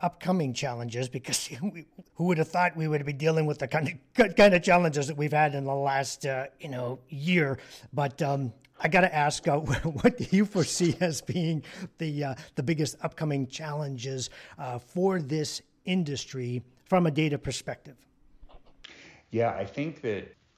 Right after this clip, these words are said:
Speaker 2: part of it is the fragmentation or the proliferation of data, right?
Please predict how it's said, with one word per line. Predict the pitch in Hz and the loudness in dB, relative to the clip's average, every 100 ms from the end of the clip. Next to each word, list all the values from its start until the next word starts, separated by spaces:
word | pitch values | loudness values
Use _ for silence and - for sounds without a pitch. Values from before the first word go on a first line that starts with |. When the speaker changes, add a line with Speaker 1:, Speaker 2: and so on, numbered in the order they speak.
| _ - | _ -14
Speaker 2:
part | - 131 139 | -2 0 2
of | 113 | 0
it | 92 | -4
is | - 101 95 92 92 90 - - _ | -4 -4 -2 -2 -6 -8 -10 -12 _
the | 113 92 98 95 95 92 87 _ _ _ _ | -14 -8 -6 -4 -4 -6 -10 _ _ _ _
fragmentation | - - 123 127 127 104 - 110 113 - 139 135 | -8 0 0 0 -2 -2 -2 -4 -2 -2 -2 -2
or | 110 104 | -2 -2
the | 95 | -2
proliferation | 95 - 117 127 127 107 104 107 107 90 | -8 -6 0 0 2 0 0 -2 -4 -6
of | 80 | -8
data, | 87 82 82 80 - _ | -10 -10 -10 -14 -18 _
right? | 107 98 95 85 | -4 -2 -2 -6